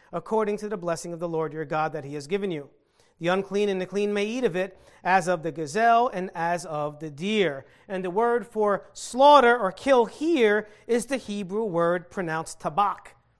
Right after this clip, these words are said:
right? It's a different word altogether. So this was used for ki-, any kind of killing that was just for, specifically for food, right? So <clears throat>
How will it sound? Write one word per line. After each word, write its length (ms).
right? 320
It's 220
a 80
different 460
word 360
altogether. 840
So 160
this 300
was 320
used 340
for 140
ki-, 180
any 200
kind 300
of 80
killing 440
that 200
was 160
just 360
for, 320
specifically 600
for 220
food, 500
right? 300
So 400
<clears throat> 80